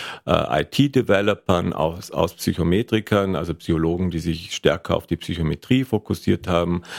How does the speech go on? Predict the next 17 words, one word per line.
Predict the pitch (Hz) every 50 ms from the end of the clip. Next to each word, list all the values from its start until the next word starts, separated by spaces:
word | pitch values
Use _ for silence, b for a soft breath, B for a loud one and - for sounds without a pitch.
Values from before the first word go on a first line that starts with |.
| B B B
aus | 82 87 90 90 87 - -
Translation | - - 98 80 82 80 - 101 104 117 127 123 - - 113 107
Managern, | 101 98 92 104 104 101 - - 101 98 92 85
weil | 85 82 85
wir | 87 85 64
einfach | 73 85 80 80 - - -
weltweit | - 87 90 104 117 117 - - - - 73 80 87 95 90 - -
diese | 85 85 87 85 82
Tests | - - 98 87 90 - - -
sozusagen | - 98 - - - 92 87 82 71 85 87 87
zur | - 87
Verfügung | 87 85 - - 143 151 147 139
stellen. | 131 - - 110 107 110 107
Also | 104 92 87 90 87
unsere | 85 85 - 87
Tests | - - 92 - - - -
werden | - 90 82 82 82 85 82 -